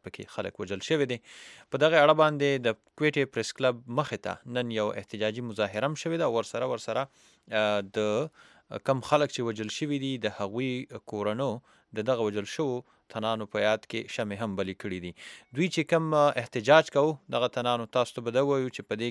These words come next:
کې د، د بلوڅ قام، آه، ماشومان او زنانه هم شامله وي او دوی داسې، آه، کتبې اوچتې کړې وې، په هغې نارې لیکلې وې چې د بلوچ قام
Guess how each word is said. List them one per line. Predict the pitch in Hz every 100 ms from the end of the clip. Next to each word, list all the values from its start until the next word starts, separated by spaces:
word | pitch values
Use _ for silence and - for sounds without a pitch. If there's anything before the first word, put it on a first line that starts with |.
| -
کې | 117
د، | 104 104 104 101 _ - - _ -
د | 107 104
بلوڅ | 98 110 143 139 - -
قام، | 127 104 87 _
آه، | 123 110
ماشومان | 101 104 - 110 127 127 127 113
او | 104
زنانه | 101 101 104 113
هم | 139
شامله | - 123 120 117
وي | 113 113 -
او | 110
دوی | 95 123 139 117 -
داسې، | 110 104 - 113 _ - - - -
آه، | 120 107 101 104
کتبې | - 107 127
اوچتې | 127 117 110 107
کړې | 127 123
وې، | 120 113
په | 104
هغې | 101 107
نارې | 101 104 131
لیکلې | 120 120 113
وې | 110
چې | 107 101
د | 98
بلوچ | 98 104 107 -
قام | 113 117